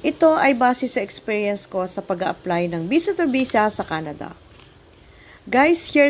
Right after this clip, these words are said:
ko lang sa inyo na fifteen days approved na ang visitor visa ko.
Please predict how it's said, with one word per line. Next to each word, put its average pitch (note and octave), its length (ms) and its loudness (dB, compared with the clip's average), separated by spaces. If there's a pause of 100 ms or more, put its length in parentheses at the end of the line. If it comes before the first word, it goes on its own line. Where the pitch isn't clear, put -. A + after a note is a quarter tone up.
ko C#4 80 2
lang B3 160 -2
sa A#3+ 160 -6
inyo G#3 400 -4
na F#3 240 -6 (240)
fifteen D4+ 480 -2
days A#3 400 0
approved B3 400 -2
na A#3 160 -2
ang G3+ 80 -6
visitor F#3 400 -8
visa D#3+ 400 -10
ko. F#3 320 -4